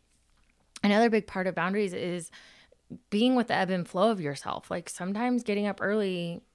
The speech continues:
some people get up really super early, or some days, like, there's days where, like, you need to be in bed until eleven. Now, that's probably for most entrepreneurs, um, because a lot of <laughs> times it's, you know, set schedule of, like,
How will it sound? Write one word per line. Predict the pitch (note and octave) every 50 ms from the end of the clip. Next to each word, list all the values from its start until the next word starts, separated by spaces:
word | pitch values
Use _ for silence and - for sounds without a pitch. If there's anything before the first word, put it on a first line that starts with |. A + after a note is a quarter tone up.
| -
some | - - - E3 D#3+
people | F3 F3+ F#3+
get | F#3 G3+ G#3
up | G#3+ G#3+
really | A3 A3 A3 A3+
super | A3 A3 A#3+ A#3 B3+
early, | C#4 D4 D4+ B3+ G3 E3+ -
or | - F3 E3+
some | F#3+ G#3+ A#3+
days, | B3+ C4 B3+ B3+ B3 A3+
like, | A#3 A3+ A3 A3+
there's | A#3 A3+ A#3 A3+
days | - A3+ A#3 A#3 A#3
where, | A#3 A#3 A#3+
like, | A#3 A#3 A#3 A#3 A3+ -
you | G#3+ G#3+ A3
need | A3 A3+ A3+ A3 A3
to | A3 G3+
be | G#3 G#3
in | G3+ F#3+
bed | F3+ F3 F3
until | F3 E3+ E3+ E3 D#3
eleven. | D3 C#3+ D3 - - - D#3+ D#3
Now, | E3 D#3+ D#3 D#3
that's | D#3 D#3 D3+ - -
probably | - - E3+ E3+ F3 F3
for | - G3+
most | F#3+ F3+ F3 E3+ -
entrepreneurs, | - D#3+ D#3 - D#3 - E3 D3+ D3+ D3 C#3 D3 E3+ F3+ - - - - - - - - - -
um, | - F3+ D#3 D3+ D3 - - - -
because | - E3 - E3+ D#3 D#3
a | D#3
lot | D#3 D#3+ E3+
of | E3 E3
<laughs> |
times | - - - - D3+ F#3+ F3+ E3 D3
it's, | D#3+ - - - - - -
you | E3+ F3
know, | D3+ C3 C#3+
set | D#3 - D#3+ C#3+ -
schedule | - - D3 C#3+ D#3 C#3 C#3+
of, | D3 C#3 D3
like, | A#2+ C#3+